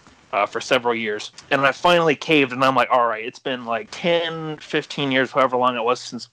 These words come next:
I had owned my own copy of the game without needing to rent it from the video store." So I was like, "I gotta figure out how I can find that last star. This is driving me nuts." Well, it turns out that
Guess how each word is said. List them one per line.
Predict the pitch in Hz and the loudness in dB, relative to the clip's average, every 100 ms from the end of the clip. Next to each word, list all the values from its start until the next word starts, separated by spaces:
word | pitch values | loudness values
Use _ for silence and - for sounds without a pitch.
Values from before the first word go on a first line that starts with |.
| - 135 | -4 2
I | 131 | 2
had | 123 | 2
owned | 120 120 | -4 -2
my | 117 113 | 0 0
own | 117 120 | -4 -2
copy | 123 113 120 | -2 0 -2
of | 113 | -6
the | 117 | -4
game | 113 117 117 - | -2 -2 -6 -8
without | 123 120 113 - | -4 0 -2 -2
needing | 123 117 107 | -8 -8 -6
to | 117 - | -2 -2
rent | 117 127 | -2 -4
it | - | -6
from | 123 | -4
the | 110 | -4
video | 120 123 | 0 0
store." | 117 - 131 139 - | 0 0 0 0 -2
So | 147 | 2
I | 131 | 2
was | 127 | 2
like, | 107 | 0
"I | 147 | 0
gotta | 156 143 | 2 0
figure | - 135 127 | -2 -6 -2
out | 123 | -2
how | - 123 | -2 -4
I | 117 | -4
can | 113 | -12
find | - 120 110 | -8 -6 -6
that | 104 104 | -8 -4
last | 101 98 | -4 -6
star. | - 101 | -4 -4
This | 107 - | -4 -4
is | 120 | 0
driving | 113 110 | 0 -2
me | |
nuts." | 107 107 95 - _ _ - - - - | -6 -8 -8 -14 _ _ -20 -20 -20 0
Well, | 135 | 2
it | 135 | 4
turns | 170 160 | 2 4
out | 156 147 | 4 4
that | 139 | 0